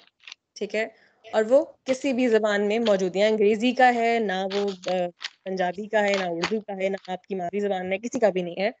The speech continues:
उसको आप जरा चैट बॉक्स में लिख दें, हैं। ठीक है।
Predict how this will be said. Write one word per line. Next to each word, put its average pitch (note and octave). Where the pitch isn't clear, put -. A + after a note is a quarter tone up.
उसको C4
आप G#3
जरा G3
चैट G#3
बॉक्स F3+
में G#3+
लिख F3+
दें, -
हैं। -
ठीक F#3
है। A3